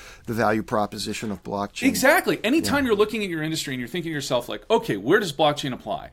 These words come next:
Speaker 2: Figure out in
Speaker 1: Yeah.
Speaker 2: between you and your customer, or, or you and your supplier, who's extracting the most rent along
Speaker 1: Yeah.
Speaker 2: those chains,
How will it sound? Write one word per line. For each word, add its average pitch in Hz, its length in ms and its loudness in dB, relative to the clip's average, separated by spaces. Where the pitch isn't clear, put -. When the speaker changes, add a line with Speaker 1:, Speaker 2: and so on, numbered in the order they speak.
Speaker 2:
Figure 240 380 -2
out 131 220 6
in 190 140 -2
Speaker 1:
Yeah. 139 160 2
Speaker 2:
between 139 160 -2
you 247 360 -2
and 170 160 0
your 175 120 0
customer, - 680 -6
or, 147 260 4
or 208 260 10
you 160 520 4
and 127 140 -4
your 135 120 0
supplier, 135 760 2
who's 262 460 4
extracting 151 760 2
the 113 100 -10
most 123 400 -2
rent 113 440 -6
along 127 540 0
Speaker 1:
Yeah. - 200 -4
Speaker 2:
those 120 300 -2
chains, - 560 -10